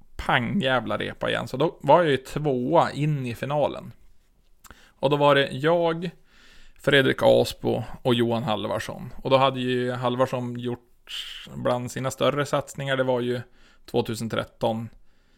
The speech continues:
eh, som han gjorde i ordning den S femton som han körde jättemycket med. Och den gick ju, ja, men det var ju två i Z, sjuhundra hästar, sekventiell, eller, ja, men dogboxlåda, det var verkligen så här, bara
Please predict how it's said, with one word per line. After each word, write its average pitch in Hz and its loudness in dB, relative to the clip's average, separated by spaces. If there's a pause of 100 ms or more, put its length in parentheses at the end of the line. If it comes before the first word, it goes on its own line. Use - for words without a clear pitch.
(440)
eh, 55 0 (120)
som 120 -4
han 117 -2 (160)
gjorde 120 2
i - 4
ordning 120 0
den 113 -6 (220)
S - -6
femton 131 -4
som 117 -10
han 110 -6
körde 117 -2
jättemycket 110 -8
med. 117 -8 (500)
Och 123 0
den 117 0
gick - -10
ju, 120 -2
ja, 151 -2
men 156 -2
det 135 2
var 143 0
ju 135 0
två 135 0
i 117 0
Z, 123 0
sjuhundra 123 0
hästar, 113 0 (140)
sekventiell, 120 -2
eller, 131 2 (180)
ja, 131 -6
men 123 -4
dogboxlåda, 123 4
det 127 6
var 127 6
verkligen 123 -2
så - -4
här, 104 0
bara - -2